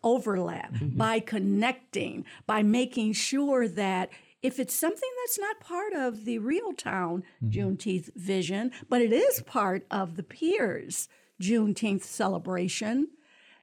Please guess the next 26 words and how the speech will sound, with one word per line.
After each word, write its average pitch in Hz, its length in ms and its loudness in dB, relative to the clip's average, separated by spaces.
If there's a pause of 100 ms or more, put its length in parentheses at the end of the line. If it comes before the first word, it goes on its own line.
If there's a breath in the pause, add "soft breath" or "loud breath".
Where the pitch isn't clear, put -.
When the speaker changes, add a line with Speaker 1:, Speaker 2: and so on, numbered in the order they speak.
(240 soft breath)
Speaker 1:
that 277 180 0
we're 349 140 2
getting 403 300 2
the 330 80 0
word 294 460 -2
out 285 200 -2
for 220 280 0
each 233 360 -2
other 262 440 -2 (120)
because 214 720 -2 (280 loud breath)
you 294 160 6
have 254 180 4
so 311 300 2
many 285 320 4
different 247 440 -2
people 262 760 2 (120)
groups 190 800 2
Speaker 3:
Mm-hmm. 117 160 -2 (460 loud breath)
Speaker 1:
that 220 480 0
have 226 200 -2
an 226 100 2
affinity 240 640 0
for - 160 -2
different 208 560 0
things. 165 720 2
Speaker 2:
Mm-hmm. 120 140 2